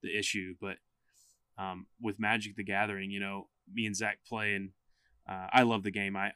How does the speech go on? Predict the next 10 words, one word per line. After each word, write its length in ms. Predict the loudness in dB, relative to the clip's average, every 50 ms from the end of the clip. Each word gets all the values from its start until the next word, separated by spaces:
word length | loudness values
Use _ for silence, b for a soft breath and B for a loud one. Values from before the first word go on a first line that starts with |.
| -2
I 60 | -2
started 340 | -2 0 -2 0 -2 -2 -4
playing 220 | -4 -6 -6 -4 -4
back 180 | -4 -4 -6 -4 -2
a 40 | 0
little 220 | 2 2 0 -2 -4 _
while 220 | -4 -4 -4 -2 -4
ago, 340 | -4 -4 -4 -4 -4 -6 -6
and, 200 | -8 -8 -10 -14 -18 _ _ _ _ _ _ -12
um, 220 | -12 -12 -12 -14